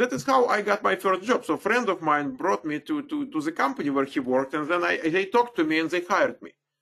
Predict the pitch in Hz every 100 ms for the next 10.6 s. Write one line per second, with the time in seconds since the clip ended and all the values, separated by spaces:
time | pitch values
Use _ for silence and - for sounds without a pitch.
0 | _ 135 170 165 185 156 160 170 175 185
1 | 254 277 226 - 156 151 - - 151 143
2 | 214 240 127 135 131 123 139 151 160 165
3 | 185 175 180 240 233 165 151 190 180 170
4 | - 220 220 131 151 160 151 185 196 160
5 | 151 139 147 143 143 160 143 165 - 131
6 | 143 - 156 160 190 196 214 127 _ _
7 | _ _ _ _ _ _ - 139 131 170
8 | 170 170 160 156 151 147 143 139 135 160
9 | 165 185 196 127 120 - 135 123 131 131
10 | 120 123 117 - 120 123